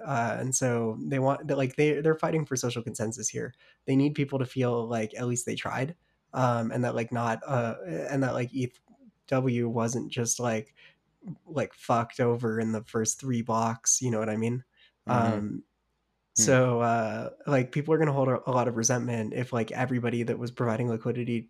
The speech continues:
Speaker 1: to eth U S D C on Uniswap just, like, completely loses all value associated with that L P position. Um, and so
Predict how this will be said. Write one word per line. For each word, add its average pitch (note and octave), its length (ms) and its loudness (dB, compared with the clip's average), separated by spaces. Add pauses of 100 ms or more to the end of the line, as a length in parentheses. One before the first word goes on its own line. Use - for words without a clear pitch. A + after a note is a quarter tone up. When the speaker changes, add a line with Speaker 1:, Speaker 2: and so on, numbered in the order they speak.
(120)
Speaker 1:
to A#2+ 360 -2
eth A#2+ 120 -8
U A#2+ 100 -2
S A2+ 140 -2
D A#2+ 100 -4
C B2 220 0
on A2 120 -2
Uniswap A2 520 -2 (120)
just, A#2 280 -2
like, A#2 280 -4 (300)
completely A#2+ 380 0
loses A#2 300 0
all A2+ 120 2
value A2+ 300 -2
associated A2+ 420 -2
with A#2 80 -6
that A#2 240 -4
L B2 140 -8
P A#2+ 160 -6
position. D3 500 -4 (540)
Um, A#2+ 640 0
and B2+ 180 0
so B2 460 0